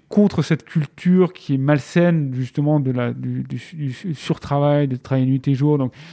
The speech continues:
aujourd'hui, la, enfin, le message est clair, par exemple, dans nos équipes. Euh, déjà, on est très asynchrone. Donc ça, ça permet de beaucoup faciliter les choses.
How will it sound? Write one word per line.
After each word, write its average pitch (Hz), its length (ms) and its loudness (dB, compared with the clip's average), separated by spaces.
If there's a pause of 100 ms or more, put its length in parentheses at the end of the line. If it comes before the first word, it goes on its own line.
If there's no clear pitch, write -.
(240)
aujourd'hui, 156 440 2
la, 143 120 -6
enfin, 127 120 -2
le 135 100 2
message 143 300 2
est 143 60 0
clair, 165 200 0
par 147 120 -2
exemple, 131 160 -2
dans 127 100 -2
nos 131 120 -2
équipes. 170 400 0 (600)
Euh, 127 380 -4 (320)
déjà, 151 180 4
on 160 80 4
est 147 100 -2
très 170 240 0
asynchrone. 175 520 0
Donc 139 120 -6
ça, 202 140 -2
ça 170 120 0
permet 139 220 -2
de 131 100 -2
beaucoup 160 380 2
faciliter 147 600 -2
les 135 120 0
choses. 156 360 2